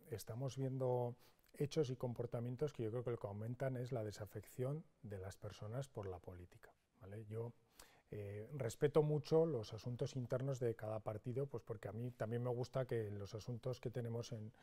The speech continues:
en nuestro partido, en U P N, siempre se, se hablen y se traten en los órganos internos de, del partido, que es donde debe, donde debe hacerse. Pero sí que esa valoración general, yo creo que la gente,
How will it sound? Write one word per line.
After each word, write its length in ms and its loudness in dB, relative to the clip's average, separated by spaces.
en 340 -6
nuestro 240 -6
partido, 420 0
en 80 0
U 60 -4
P 140 -2
N, 140 -2
siempre 360 -2
se, 400 -4
se 280 2
hablen 320 8
y 80 0
se 100 -2
traten 360 0
en 100 0
los 180 -4
órganos 400 -2
internos 420 -4
de, 220 -4
del 200 -4
partido, 420 -4
que 80 0
es 80 -2
donde 260 -2
debe, 300 -2
donde 200 -4
debe 140 0
hacerse. 400 -6
Pero 180 6
sí 140 -2
que 240 4
esa 240 2
valoración 500 -2
general, 460 -2
yo 80 2
creo 160 2
que 80 4
la 160 2
gente, 500 0